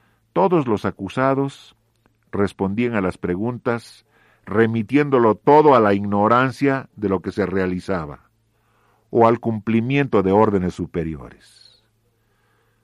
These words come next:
¿Cuáles fueron los motivos que impulsaron, no a estos hombres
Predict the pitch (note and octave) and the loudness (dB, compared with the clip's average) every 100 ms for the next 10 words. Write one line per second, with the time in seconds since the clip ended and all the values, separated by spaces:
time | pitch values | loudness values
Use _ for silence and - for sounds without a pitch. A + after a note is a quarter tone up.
0 | _ - B2+ B2+ A2 - A#2+ A2+ G2+ F#2 | _ -2 2 2 0 0 0 2 0 -2
1 | G2 G2 - A2 G2+ F#2 - F#2+ F#2 F2 | -4 -6 -2 -2 -2 -4 -4 -4 -4 -4
2 | F2+ E2+ G2+ G2 F#2+ E2+ D2+ _ _ _ | -6 -2 -2 0 -2 -4 -12 _ _ _
3 | _ _ _ _ _ C#3+ F3+ F#3 C#3+ D3+ | _ _ _ _ _ -2 2 4 4 2
4 | - C3 - B2 C3+ C3+ A#2 G2 - - | 0 -2 2 2 2 0 -2 -2 -6 -20
5 | - - _ | -20 -20 _